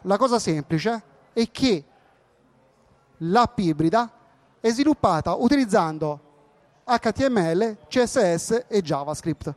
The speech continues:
linguaggi che sono utilizzati tipicamente per il sviluppo di web application, per cui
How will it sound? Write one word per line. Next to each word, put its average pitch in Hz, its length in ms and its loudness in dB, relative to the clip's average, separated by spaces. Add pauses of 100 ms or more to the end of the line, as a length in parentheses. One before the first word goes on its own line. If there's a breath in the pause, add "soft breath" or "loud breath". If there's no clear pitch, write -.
(160 soft breath)
linguaggi 214 560 4
che 226 80 -2
sono 233 180 0
utilizzati 208 460 0
tipicamente 214 540 0
per 226 120 0
il 233 60 -6
sviluppo 226 440 0
di 208 180 -4
web 214 260 0
application, 190 680 -2 (1080 soft breath)
per 240 160 4
cui 185 400 4